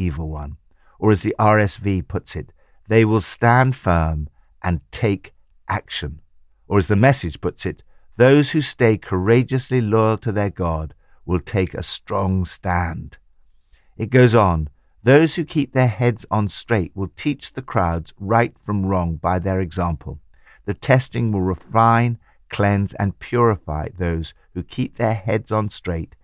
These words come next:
and stay true." Today, thank God for his love. Live in the love of God. Overcome your fears. Stand firm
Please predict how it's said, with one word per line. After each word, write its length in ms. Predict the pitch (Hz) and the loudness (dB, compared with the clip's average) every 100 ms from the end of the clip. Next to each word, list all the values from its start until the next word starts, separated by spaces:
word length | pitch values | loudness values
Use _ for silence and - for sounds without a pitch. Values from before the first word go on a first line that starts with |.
| _ _ - | _ _ -8
and 160 | 76 | -6
stay 600 | - - - 98 90 90 - | -6 -8 -4 -2 0 -4 -8
true." 400 | - - 85 82 - _ _ _ _ | -12 -6 -6 -6 -14 _ _ _ _
Today, 640 | - 139 151 123 80 82 - _ _ _ | -2 2 2 2 0 -6 -12 _ _ _
thank 460 | - 151 151 143 - 90 | -4 2 2 0 -8 -4
God 460 | - 110 82 73 - - | 4 4 4 0 -8 -14
for 140 | - 110 | -2 2
his 240 | 107 87 | 2 2
love. 320 | 90 82 69 - _ _ _ | 0 0 -2 -10 _ _ _
Live 480 | - 139 165 165 160 - - - | 2 6 6 4 0 -14 -20 -2
in 260 | 120 117 113 - | 2 2 2 -6
the 180 | 87 107 | 0 2
love 420 | 107 120 131 131 | 4 4 4 2
of 180 | - - | -6 -4
God. 340 | 92 82 78 - | 0 0 -2 0
Overcome 560 | 143 170 175 - 135 120 | 4 4 2 0 0 2
your 160 | 104 101 | 2 0
fears. 600 | - 117 90 80 71 - - _ | 0 2 2 0 -6 -14 -20 _
Stand 640 | - - - 135 143 151 135 | -12 -6 2 4 4 2 -2
firm 580 | - 107 90 82 73 | 0 2 4 2 -2